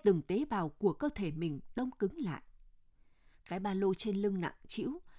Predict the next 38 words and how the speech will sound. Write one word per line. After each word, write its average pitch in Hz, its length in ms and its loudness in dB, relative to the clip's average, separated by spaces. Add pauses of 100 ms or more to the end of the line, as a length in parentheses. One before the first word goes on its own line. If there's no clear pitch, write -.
(140)
nhấn 196 260 2
tôi 226 140 2
xuống 226 240 -2
đất, 330 140 0 (340)
không 254 280 -4
cất - 180 -4
nổi 175 260 -2
chân. 185 240 -6 (840)
Sân 302 220 -2
ga 277 240 -2
những 262 180 -2
ngày 185 140 0
cuối 208 240 0
năm 262 320 -2 (160)
vô 269 240 0
cùng 165 340 0
đông 247 220 -2
đúc 339 200 0
và 147 100 -6
rộn - 220 -6
rã. - 220 -8 (720)
Tiếng 214 160 0
trẻ 202 260 -4
con 202 280 -2
ồn 170 240 4
ào, 151 360 -4
phấn 233 220 -2
khích 339 220 -2 (260)
với 180 140 0
những - 140 -8
chuyến 202 220 -2
đi 214 180 -2
chơi. 190 280 -2 (640)
Tiếng 226 260 4
chân 294 280 0
chạy 196 300 -2
thình 180 260 2
thịch - 280 0